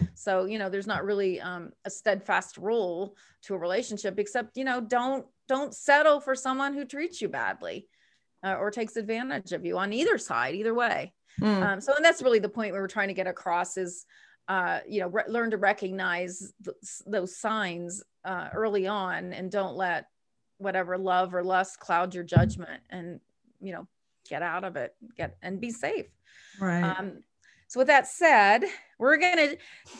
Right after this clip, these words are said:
Speaker 1: de-, dive into more, uh, celebrity waters of another situation that we are not claiming to be experts at, but it's very much a topic in the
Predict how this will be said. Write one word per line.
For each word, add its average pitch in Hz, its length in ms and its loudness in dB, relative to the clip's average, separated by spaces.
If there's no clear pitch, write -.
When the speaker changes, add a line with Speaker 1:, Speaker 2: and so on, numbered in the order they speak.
Speaker 1:
de-, 320 260 0
dive 330 340 10
into 330 300 4
more, 302 500 10
uh, 233 220 8
celebrity 277 760 8
waters 226 640 8
of 233 140 4
another 240 520 4
situation 233 640 -2
that 208 100 0
we 196 140 0
are 196 100 4
not 196 340 4
claiming 214 420 -4
to 311 120 -4
be 370 260 2
experts 185 640 -4
at, 190 280 2
but 196 100 -2
it's 196 160 -6
very 170 420 -6
much 226 320 -6
a 254 60 -4
topic 226 480 -6
in 311 100 -4
the 466 120 -4